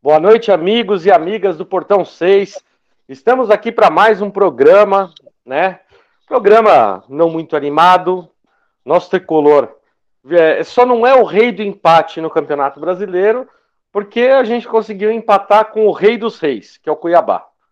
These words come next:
E o detalhe: estamos atrás do Cuiabá na classificação no Campeonato Brasileiro.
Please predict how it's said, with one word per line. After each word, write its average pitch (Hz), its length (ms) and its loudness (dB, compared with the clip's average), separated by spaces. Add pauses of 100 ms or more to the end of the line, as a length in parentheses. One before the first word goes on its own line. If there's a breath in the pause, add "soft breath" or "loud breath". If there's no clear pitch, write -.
(680)
E 262 80 -18
o 254 60 -12
detalhe: 156 600 0
estamos 190 500 -10
atrás 156 840 -2 (260)
do 165 220 -6
Cuiabá 135 680 0 (240 soft breath)
na 214 260 0
classificação 196 760 -2
no 160 100 -6
Campeonato 151 540 -6
Brasileiro. 104 580 -6